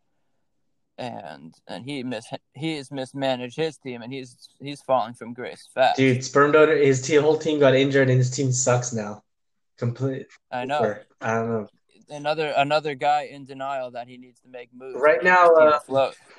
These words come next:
Speaker 2: right now, championship odds in our fantasy team. So, um, I actually think, uh, Goff, my lawn,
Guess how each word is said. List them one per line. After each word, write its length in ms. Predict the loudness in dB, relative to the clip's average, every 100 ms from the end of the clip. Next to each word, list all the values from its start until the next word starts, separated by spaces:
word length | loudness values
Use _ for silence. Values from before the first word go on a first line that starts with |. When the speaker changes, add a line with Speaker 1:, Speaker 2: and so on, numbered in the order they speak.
| 0
Speaker 2:
right 220 | 4 4
now, 160 | 4 2
championship 760 | 2 2 4 2 2 2 0 4
odds 340 | 6 6 4
in 80 | 2
our 100 | 2
fantasy 500 | 4 2 2 0 -2 -4
team. 520 | -4 -2 -2 -4 -10
So, 460 | -6 4 6 8 6
um, 640 | 6 4 2 0 -2 -6 -16 _ _ _ _ _
I 200 | 4 6
actually 380 | 6 4 0 -2
think, 360 | 0 -2 2
uh, 300 | 6 8 8 6
Goff, 340 | 4 4 4 2
my 140 | 4
lawn, 500 | 6 6 2 0 -8